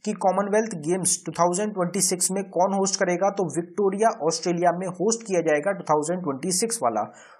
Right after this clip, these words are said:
टू थाउजेंड ट्वेंटी फ़ोर का जो ओलंपिक गेम्स हैं, वो कहाँ पे ऑर्गेनाइज होंगे आपके, तो वो पेरिस, फ्रांस में होंगे। ये क्वेश्चन भी आपको एग्जाम में मिल सकता है।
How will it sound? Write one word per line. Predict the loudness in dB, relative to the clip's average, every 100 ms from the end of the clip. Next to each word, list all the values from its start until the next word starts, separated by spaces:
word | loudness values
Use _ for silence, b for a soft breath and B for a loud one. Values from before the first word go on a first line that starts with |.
| B
टू | 2
थाउजेंड | 2 2 -2 -2
ट्वेंटी | -2 0 -2
फ़ोर | 0 0 2
का |
जो | 0 -2
ओलंपिक | -2 0 0 0 -4 -2
गेम्स | -2 0 -2
हैं, | -4 B B B
वो | -2
कहाँ | 2 4 4
पे | 2
ऑर्गेनाइज | 2 2 2 2 2
होंगे | 0 2
आपके, | 2 2 -6
तो | -2
वो | -2
पेरिस, | 0 2 2 0 0
फ्रांस | 0 2 0
में | 0
होंगे। | -2 -2 -2
ये | 0
क्वेश्चन | 0 0 0 -4
भी | 2
आपको | 2 2 -2
एग्जाम | 0 0
में | 0 -2
मिल | -2
सकता | -2 -2 -4 -10 -8
है। | -12